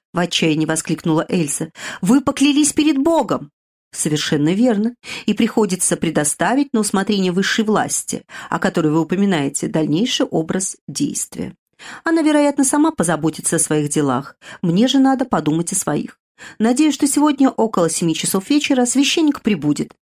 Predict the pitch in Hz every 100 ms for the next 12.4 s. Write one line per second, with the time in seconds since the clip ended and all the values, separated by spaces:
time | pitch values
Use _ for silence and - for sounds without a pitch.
0 | - 214 156 156 262 - _ 185 165 165
1 | 170 - - 175 170 139 139 _ _ _
2 | _ _ - 208 220 - 208 202 - 170
3 | 160 156 151 - 143 147 - - - 185
4 | 170 208 285 254 165 151 - 147 175 156
5 | - 160 156 151 147 143 - - 233 190
6 | 240 214 220 240 226 269 233 226 220 226
7 | - 269 - 170 226 247 247 277 254 233
8 | 254 - 277 262 262 262 - 185 151 -
9 | 294 208 269 277 277 277 285 254 190 196
10 | 220 226 262 254 240 269 - 208 220 220
11 | 254 254 254 254 254 277 - 269 269 277
12 | 262 - -